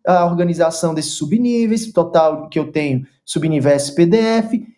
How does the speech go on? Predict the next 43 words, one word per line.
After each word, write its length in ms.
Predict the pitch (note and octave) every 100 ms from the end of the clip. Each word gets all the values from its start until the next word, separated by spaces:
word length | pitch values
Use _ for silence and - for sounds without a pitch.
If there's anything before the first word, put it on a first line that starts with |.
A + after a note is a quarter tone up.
| -
e 40 |
assim 280 | C4+ - A#3
por 120 | A3+
diante. 440 | A3 B3+ F3+ E3+ -
Então, 140 | F3+
eu 80 | F#3
tenho 160 | G3 G3+
uma 280 | G3+ G3 -
organização 960 | B3 D#4+ C4+ B3+ G#3+ G3+ - F3 C#3 C3+ - _
de 120 | E3+
forma 560 | E3+ - G3 A3+ F#3+ D#3
a 80 | D#3+
mostrar 880 | F3 C4+ - - G3+ G#3+ A#3 F3 - _
para 180 | E3 D#3
a 60 | C#3+
gente, 580 | C3 G#3+ A#3 - C3 - _ _
é, 340 | D#3+ E3+ F3 E3+ -
como 260 | C#4+ E4
que 80 | -
seria 260 | - G#3+ B3
o 60 |
mapeamento 840 | A3 D4 E4 D4 A3+ G#3 A#3 - A3+
dos 160 | B3
elétrons 640 | A3+ F#3 F3+ F#3+ A3 G#3 G#3
em 60 |
um 40 | G#3
determinado 580 | G#3 G3+ F3+ F3+ - -
átomo. 420 | C3+ C3 A#2 A2+ _ _ _ -
Bom, 200 | G3+ E3
o 20 |
diagrama 320 | G#3+ G3+ A3+
de 80 | G3+
Linus 320 | F#3 D#3 C3
Pauling, 380 | - F3+ D#3+ C3+
ele 140 | D#3 E3+
vai 100 | E3
nos 160 | D3
mostrar 720 | C#3 B2 - E3 C#3+ - -
a 100 | D3
questão 360 | D3+ D#3 - E3+
dos 180 | C#3+ C#3
níveis 480 | G3+ A#3+ F#3+ E3+ D#3
energéticos. 960 | C#3+ C3 B2+ B2+ G#2+ - - - -